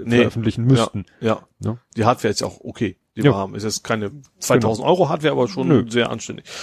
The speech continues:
Speaker 1: Nee, was ich eigentlich fragen wollte, da ging's um das Yeti Blue. Kanntest du das Ding? Das
Speaker 2: Vom Namen her, ja.
Speaker 1: Das sieht ja, also für preislich okay.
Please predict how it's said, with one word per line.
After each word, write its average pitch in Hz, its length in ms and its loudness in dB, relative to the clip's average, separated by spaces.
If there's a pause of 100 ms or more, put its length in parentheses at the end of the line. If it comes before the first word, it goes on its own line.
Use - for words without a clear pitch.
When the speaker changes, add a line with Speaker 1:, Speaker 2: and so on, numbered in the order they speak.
(200)
Speaker 1:
Nee, 143 140 4
was 160 140 4
ich - 120 -4
eigentlich 175 200 4
fragen 147 240 4
wollte, 147 220 0 (460)
da 139 120 4
ging's 156 240 -4
um 151 80 -8
das 110 200 -8
Yeti 180 320 -2
Blue. 160 320 -2
Kanntest 147 400 -8
du 202 60 -8
das 202 200 -2
Ding? 240 220 -6 (280)
Das 131 140 -2
Speaker 2:
Vom 127 140 4
Namen 131 240 6
her, 202 120 8
ja. 110 260 6 (260)
Speaker 1:
Das - 300 -4
sieht - 200 -6
ja, 185 140 2
also 139 360 0
für 143 160 -4
preislich 147 440 0
okay. 196 420 0